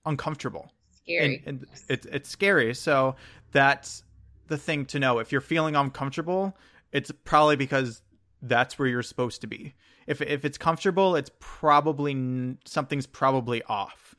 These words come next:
Speaker 1: is
Speaker 2: Mm-hmm.
Speaker 1: what I've experienced in life,
Speaker 2: Yes.
Speaker 1: in my mindfulness practice, in, in
Speaker 2: Yeah.
Speaker 1: everything.
Speaker 2: Yeah, I think, I think you're right. I think that we get comfortable in our, when we're stuck,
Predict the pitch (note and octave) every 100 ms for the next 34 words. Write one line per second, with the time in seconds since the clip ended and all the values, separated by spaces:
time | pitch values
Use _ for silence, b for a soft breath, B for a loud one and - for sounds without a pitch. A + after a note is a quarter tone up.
0 | b b b B2+ A#2 G#2+ A#2+ - - -
1 | _ _ - - - D3 B2+ C3+ - B2+
2 | A#2+ A#2 - C#3 A#2 - B2+ A#2+ B2 -
3 | B2+ A#2+ B2 A#2 - B2 A#2 - A#2 A#2
4 | A#2 A2+ - - A2+ G#2+ A2+ A#2+ B2 A#2
5 | A2 - C3 C3+ _ _ _ _ _ F3
6 | - - - F#3+ G3 F3+ F3+ F#3+ A3 G#3+
7 | F#3 D#3+ E3+ E3 E3+ F#3+ F3+ E3+ F3 F3
8 | F3+ D#3+ - _ _ _ _ _ _ -
9 | - A#3 A#3+ - G#3+ F3+ F3+ F3 E3+ E3
10 | - _ - E3+ F3 F3 F3 E3+ D#3 -
11 | _ _ _ _ _ _ - E3 E3 E3
12 | D#3+ D#3 - _ _ _ - F#3+ E3+ D3+
13 | - D#3+ D#3+